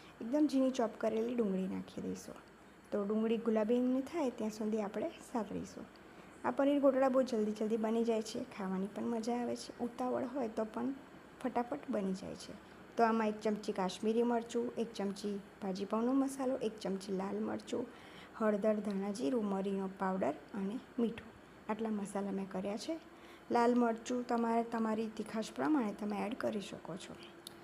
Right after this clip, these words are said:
તો હવે આ મસાલો આ રીતે મિક્સ થઈ જાય, તેલ છૂટું પડે એટલે આપણે એની અંદર ઝીણા ચોપ કરેલા ટામેટાં નાખી દઈશું અને તમારે આમાં ટામેટાની પ્યુરી નાખવી હોય તો પણ તમે નાખી શકો છો. તો હવે આ બધું મિક્સ થઈ ગયું છે.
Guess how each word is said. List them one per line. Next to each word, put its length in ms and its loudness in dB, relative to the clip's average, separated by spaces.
તો 80 2
હવે 140 4
આ 40 6
મસાલો 680 2
આ 180 0
રીતે 300 2
મિક્સ 280 2
થઈ 220 0
જાય, 220 2
તેલ 260 2
છૂટું 320 -6
પડે 320 0
એટલે 180 0
આપણે 280 0
એની 180 2
અંદર 260 0
ઝીણા 440 2
ચોપ 220 2
કરેલા 300 -2
ટામેટાં 420 0
નાખી 280 0
દઈશું 380 2
અને 140 4
તમારે 360 0
આમાં 180 0
ટામેટાની 520 0
પ્યુરી 340 2
નાખવી 380 2
હોય 180 2
તો 160 -4
પણ 180 -6
તમે 220 -4
નાખી 300 -2
શકો 280 -12
છો. 180 -14
તો 80 0
હવે 160 2
આ 60 0
બધું 280 0
મિક્સ 220 -4
થઈ 220 -2
ગયું 260 0
છે. 220 -6